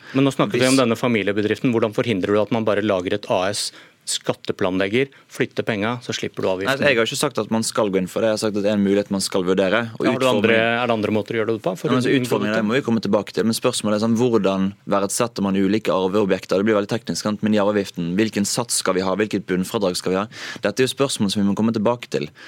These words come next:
Speaker 2: Og vi er jo et, vi er jo, altså, det er fortsatt ett og et halvt år til vi skal vedta stortingsvalgprogrammet vårt, så vi har god tid på å finne dette ut. Men det er jo også et prinsipielt spørsmål hvorvidt det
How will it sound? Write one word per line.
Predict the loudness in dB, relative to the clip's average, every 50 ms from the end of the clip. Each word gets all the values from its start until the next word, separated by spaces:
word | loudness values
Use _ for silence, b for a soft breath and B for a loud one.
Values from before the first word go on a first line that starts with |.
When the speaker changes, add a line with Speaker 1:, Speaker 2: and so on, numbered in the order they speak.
| B B B
Speaker 2:
Og | 2
vi | 2 4
er | 4 2
jo | 0
et, | -2 0
vi | 2 2 4
er | 2
jo, | 2 0
altså, | -2 -2 2
det | 2 2
er | 2 0
fortsatt | -2 -2 -2 -4
ett | -2 -4 -6 -2 -2
og | -2 0
et | 0
halvt | 0 2 0 0
år | 0
til | 2 0 0
vi |
skal | 0 0 0 0
vedta | 0 0 0 -2 -6 -2
stortingsvalgprogrammet | -2 -4 -2 -2 -4 -4 -2 -4 -6 -2 -2 -2 0 0 0 0
vårt, | 0 0
så | 2
vi | 2 2
har | 2
god | 2 -2 -2 0 0
tid | -2 -2
på | -4
å | -6 -4
finne | -2 -2 -2
dette | -2 0 -2
ut. | -2 -2 -4 -16 -20 B B B B B B B -2
Men | 2 2
det | 2
er | 2 0
jo | -4 _ _ -4 -2
også | 0 0 -2
et | -2 0
prinsipielt | -2 -2 -2 -2 -4 -2 0 0 0 0 -2
spørsmål | -4 -2 -2 0 0 0 -2 0 0 0 0 -2 -4 -8 _ -6
hvorvidt | -2 0 0 -2 -2 -6 _ -16 -8
det | -4 -2